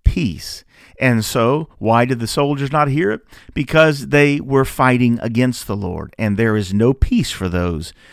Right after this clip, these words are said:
who wage war against our Savior. But the angel did say to the women, "Fear not ye, for I know you seek Jesus, which was crucified." That's another thing.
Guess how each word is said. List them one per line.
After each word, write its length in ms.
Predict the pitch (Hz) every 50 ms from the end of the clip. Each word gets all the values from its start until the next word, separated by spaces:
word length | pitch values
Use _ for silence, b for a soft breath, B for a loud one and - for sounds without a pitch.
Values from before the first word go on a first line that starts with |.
| b b -
who 120 | 131 123
wage 420 | 113 107 113 117 120 131 139 127 123
war 460 | 120 123 135 143 131 107 95 90 90
against 580 | 95 92 95 113 110 95 90 90 - - - b b b b b b b -
our 180 | 87 95 90
Savior. 540 | 82 - - 95 92 90 82 80 69 - - -
But 600 | 87 90 98 135 139 151 127 82 - - - - b b b b b b
the 180 | - 107 101 92
angel 540 | 120 131 131 131 127 120 104 107 104 101
did 360 | 98 95 95 123 151 190 160 113
say 280 | - - 104 95 92
to 120 | 87 - 92
the 140 | 85 90
women, 400 | 87 101 113 113 98 85 82 82 b b b b b
"Fear 640 | - - - - - 117 113 127 139 143 147 147 -
not 360 | 107 113 120 123 127 - - -
ye, 380 | 76 82 82 - - - - _ _ b b b b b
for 220 | - - 147 156
I 140 | 156 170 185
know 260 | 190 190 202 208 196
you 220 | 180 156 165 170
seek 320 | 156 - - 196 196 165 -
Jesus, 600 | 131 147 185 208 196 143 - 90 104 - - - -
which 200 | 123 120 - -
was 120 | 123 -
crucified." 680 | - 165 156 - - 127 - 117 92 87 87 87 b b b b
That's 160 | 165 147 135
another 260 | 135 135 170 190 151
thing. 220 | 113 117 104 92